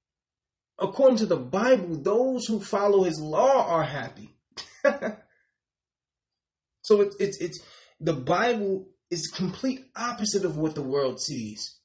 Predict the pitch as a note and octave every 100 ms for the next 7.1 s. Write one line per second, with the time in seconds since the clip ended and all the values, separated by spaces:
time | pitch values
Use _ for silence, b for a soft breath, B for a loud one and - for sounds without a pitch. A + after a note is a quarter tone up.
0 | _ D#3 E3 A#3+ C4+ - - F#3+ E3+ D#3
1 | - B B B D3 - - F3+ F3+ F#3
2 | E3 D3 D#3 B2 D#3+ E3 D#3 C3 C#3+ E3+
3 | E3 - F3+ F3 - D#3+ D#3+ E3 F3 E3
4 | E3+ D#3+ E3 E3 D3+ - b b b D3+
5 | C3 A#2 A2 - _ - D#3 B2 A2+ -
6 | G#3 E3 F3+ E3 D#3+ E3+ E3 D#3+ F3 E3
7 | -